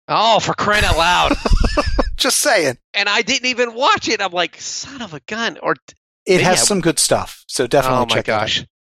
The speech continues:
Speaker 2: S-, Space Job seems like it wanted to be of that ilk, going more on the comedy side of it. It just, it fell flat for me in the first, but it, it does feel like this is just part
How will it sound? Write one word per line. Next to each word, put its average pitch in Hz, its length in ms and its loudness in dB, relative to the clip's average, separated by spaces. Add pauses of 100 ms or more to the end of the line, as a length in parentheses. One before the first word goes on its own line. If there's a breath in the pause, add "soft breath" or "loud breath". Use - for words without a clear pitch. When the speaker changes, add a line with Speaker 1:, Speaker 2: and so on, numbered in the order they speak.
Speaker 2:
S-, - 260 -2
Space - 320 2
Job 190 440 2 (320)
seems 202 640 -6
like 156 420 2
it 170 180 -6
wanted 156 460 -2
to 160 140 -6
be 143 460 -2 (260)
of 135 160 0
that 151 260 4 (200)
ilk, 170 400 2
going 147 280 2
more 143 180 0
on 139 60 -4
the 139 80 -6
comedy 160 480 0
side 165 360 -2
of 190 100 -2
it. 196 200 -4
It 147 220 -6
just, - 500 -2 (260)
it 156 200 -12
fell 156 260 0
flat - 800 -2
for 185 160 -8
me 208 120 -8
in 214 80 -8
the - 60 -6
first, - 520 -6
but 156 140 4
it, 151 160 -2
it 156 180 -6
does 170 280 2
feel 175 260 2
like 147 160 2
this - 200 -4
is - 80 -4
just - 280 -4
part 151 420 0